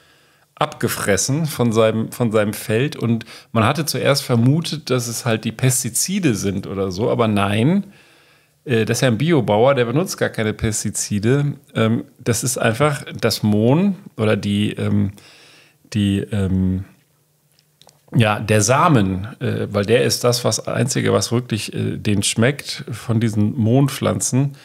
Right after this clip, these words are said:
Und damit knallen die sich jetzt seit, seit Wochen weg. Finde ich irgendwie witzig. Also hier werden sie auch die Drogenschwäne vegetieren im Rausch auf dem Feld vor sich hin,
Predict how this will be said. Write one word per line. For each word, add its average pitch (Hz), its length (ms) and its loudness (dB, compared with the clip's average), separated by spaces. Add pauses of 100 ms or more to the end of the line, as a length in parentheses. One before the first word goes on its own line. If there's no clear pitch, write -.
(260)
Und 110 140 0
damit 110 280 2
knallen 123 300 2
die 139 100 4
sich 127 220 -2
jetzt 131 160 -4
seit, 123 420 -2
seit 113 260 0
Wochen 120 300 2
weg. 98 380 0
Finde 131 240 0
ich 127 100 -8
irgendwie 143 720 0 (420)
witzig. - 580 -6 (960)
Also 107 180 2
hier 113 180 4
werden 139 280 4
sie 131 160 0
auch 123 240 0 (100)
die 113 260 0
Drogenschwäne 120 1200 2
vegetieren 127 760 -2
im 117 180 0
Rausch 117 560 0
auf 123 220 -2
dem 123 160 -2
Feld 131 400 0
vor 127 200 -2
sich 131 220 -2
hin, 170 300 0